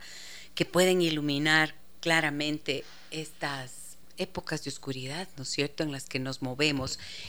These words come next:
Esto es parte del mensaje que nos trae la doctora Dolores Costales Peña Herrera al habra-, al hablar de mujeres notables de nuestra cultura ecuatoriana, de estas monjas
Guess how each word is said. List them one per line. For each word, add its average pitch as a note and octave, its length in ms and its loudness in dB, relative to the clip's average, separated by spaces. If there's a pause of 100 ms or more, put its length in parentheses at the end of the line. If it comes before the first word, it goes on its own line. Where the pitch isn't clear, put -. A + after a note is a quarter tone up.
(160)
Esto G#3 280 4
es - 80 0
parte E3+ 360 8
del C#3+ 160 8
mensaje C#3+ 480 4
que C3+ 140 2
nos C3 200 -2
trae D3 280 10
la C#3 140 6
doctora D3 500 6
Dolores C#3+ 460 4
Costales C#3+ 480 2
Peña C3+ 300 2
Herrera D3+ 360 4 (480)
al A#3 220 10
habra-, D3+ 460 6
al D#3 200 6
hablar D3 360 8
de C#3+ 80 4
mujeres C#3+ 460 2
notables D3+ 800 4
de C3+ 100 -2
nuestra C3+ 300 -4
cultura D3 380 4
ecuatoriana, D3 640 2 (440)
de D3 80 4
estas D3+ 380 -2
monjas D#3 760 2